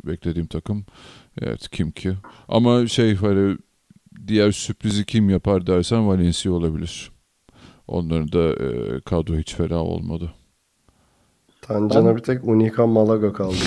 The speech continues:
Speaker 3: <laughs> Valla ben de Valencia diyeceğim. <laughs> Geçen seneki iki finalin üstüne geldiler. Yani hem Euro Cup hem İspanya. O yüzden Valencia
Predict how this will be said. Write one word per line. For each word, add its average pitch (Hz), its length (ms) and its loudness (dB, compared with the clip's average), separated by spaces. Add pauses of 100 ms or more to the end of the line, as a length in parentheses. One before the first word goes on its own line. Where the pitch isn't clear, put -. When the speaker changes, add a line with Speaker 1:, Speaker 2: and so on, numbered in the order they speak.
(260)
Speaker 3:
<laughs> 165 440 4 (960)
Valla 143 400 8
ben 151 220 10
de 160 60 12
Valencia 156 580 8
diyeceğim. 139 440 4 (320)
<laughs> - 460 -6
Geçen 135 400 6
seneki 143 520 2
iki 139 180 0
finalin 143 400 2
üstüne 143 580 -4 (500)
geldiler. 113 540 2
Yani 113 220 2
hem 113 160 0
Euro 113 240 2
Cup 113 200 0
hem 113 200 2
İspanya. 113 600 0 (720)
O 120 100 6
yüzden 127 300 8
Valencia 139 720 10